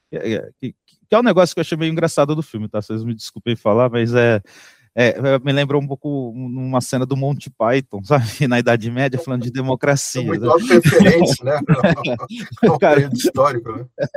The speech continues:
Speaker 1: é, já tem alguém contando o que vai acontecer depois, né? É, e era, era um, era uma sociedade que vivia muito do comércio e também de guerras, né? Então, é provável que tenha tido guerras com essa cidade que vivia ali,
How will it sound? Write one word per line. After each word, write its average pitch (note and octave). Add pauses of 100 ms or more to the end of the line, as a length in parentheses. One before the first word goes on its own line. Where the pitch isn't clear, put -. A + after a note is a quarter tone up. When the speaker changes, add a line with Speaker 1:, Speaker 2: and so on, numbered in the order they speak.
Speaker 1:
é, D3 (920)
já B2+ (280)
tem C3
alguém C3
contando C#3
o C3+
que C#3
vai C3+
acontecer C#3
depois, B2
né? G#2+ (460)
É, G#2+ (500)
e C3 (400)
era, F3
era F#3
um, A3 (340)
era D#3+
uma G3
sociedade E3+
que -
vivia E3+
muito G3+
do F#3
comércio F3
e E3+
também G#3+
de F#3
guerras, G#2+
né? D3+
Então, C4+
é G3+
provável A#3+
que -
tenha D3+
tido A#2+
guerras G#2 (260)
com F#3
essa -
cidade D3
que E3+
vivia D#3
ali, B2+